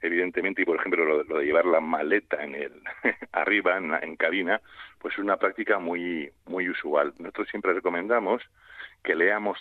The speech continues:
todo. Es decir, "Vale, yo voy a comprar, eh, el billete tal de la tarifa, yo qué sé, pues Flexi One, no, no sé qué, de, vale, ¿qué incluye?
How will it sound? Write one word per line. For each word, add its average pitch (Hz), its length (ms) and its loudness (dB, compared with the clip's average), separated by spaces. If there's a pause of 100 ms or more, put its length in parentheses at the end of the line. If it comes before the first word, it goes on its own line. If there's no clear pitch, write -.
(100)
todo. 85 300 0
Es 90 80 -6
decir, 80 280 -6
"Vale, 85 240 0
yo 92 60 0
voy 104 80 4
a - 40 -2
comprar, 135 400 0
eh, 78 320 2
el 76 80 -4
billete 95 360 -2
tal 147 360 0
de 80 120 2
la 78 100 4
tarifa, 120 600 0
yo 90 120 -2
qué - 120 -18
sé, 73 120 -8
pues 78 260 -10
Flexi 85 300 -6
One, 85 300 2
no, 73 120 -8
no 82 180 -4
sé 87 140 0
qué, 139 120 2
de, 95 140 0 (520)
vale, 92 260 2
¿qué 107 100 -4
incluye? 71 460 -6